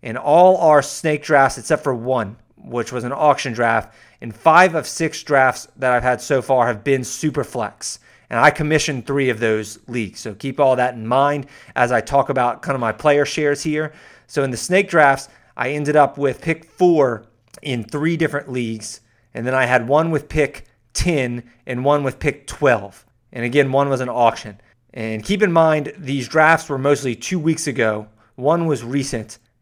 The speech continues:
Uh, so there are things that I would do differently here, but it's probably just best for me to kinda just give my shares and my exposure to certain players that I ended up with, so which will kinda help you guys and girls kinda see who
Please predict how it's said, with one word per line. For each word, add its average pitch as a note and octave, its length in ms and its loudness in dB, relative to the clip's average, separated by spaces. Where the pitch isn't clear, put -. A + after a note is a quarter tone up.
Uh, A2+ 180 -6
so C3+ 140 -8
there C3 160 4
are F3+ 160 8
things E3 320 -2
that D3 140 0
I C3 100 2
would C3 200 -4
do C#3 160 -6
differently C3 500 -6
here, A2+ 440 -6
but B2 80 -8
it's B2 100 -8
probably F#3+ 220 6
just E3 180 0
best D#3 220 4
for D#3+ 80 -2
me C#3+ 140 -4
to B2 60 -6
kinda C#3+ 260 -2
just A#2+ 220 -8
give C3+ 280 -2
my B2+ 140 -2
shares C3+ 380 -2
and C3 60 -8
my A#2+ 120 0
exposure A#2+ 440 -2
to - 60 -16
certain A#2 260 -6
players C3+ 500 0
that C3 100 0
I B2 100 2
ended C#3+ 340 -4
up C3 180 2
with, G2+ 300 -8
so - 140 -20
which B2 160 -10
will B2 80 -8
kinda D#3+ 260 2
help D3+ 400 0
you C3+ 180 -6
guys C#3 260 4
and C3 80 -6
girls C3+ 200 0
kinda C3 180 -4
see D#3+ 360 -8
who C#3 640 -4